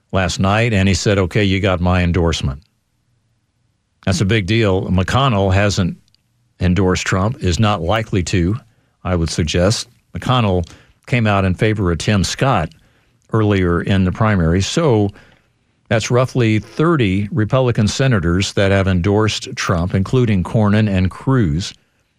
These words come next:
By the way, around eighteen have not, around a hundred thirty some Republicans in the House have endorsed Trump so far.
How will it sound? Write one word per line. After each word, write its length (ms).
By 180
the 100
way, 320
around 340
eighteen 440
have 220
not, 280
around 260
a 60
hundred 360
thirty 320
some 460
Republicans 580
in 100
the 80
House 360
have 140
endorsed 440
Trump 360
so 240
far. 400